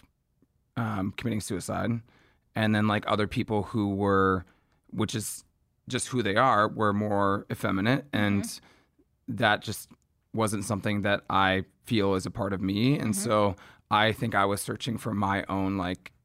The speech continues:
Speaker 1: "Okay, is that me?
Speaker 2: Mm.
Speaker 1: Is that who I am?"
Speaker 2: Yeah.
Speaker 1: And, but then also, I didn't wanna give up this,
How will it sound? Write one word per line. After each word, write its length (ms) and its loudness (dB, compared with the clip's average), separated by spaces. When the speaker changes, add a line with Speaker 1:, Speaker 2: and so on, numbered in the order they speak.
Speaker 1:
"Okay, 480 0
is 200 -4
that 240 0
me? 280 -2
Speaker 2:
Mm. 460 -8
Speaker 1:
Is 100 -2
that 180 4
who 100 2
I 140 4
am?" 300 2
Speaker 2:
Yeah. 400 -6
Speaker 1:
And, 160 2
but 100 0
then 160 2
also, 640 2
I 140 0
didn't 300 -2
wanna 160 0
give 180 -2
up 160 -2
this, 340 -6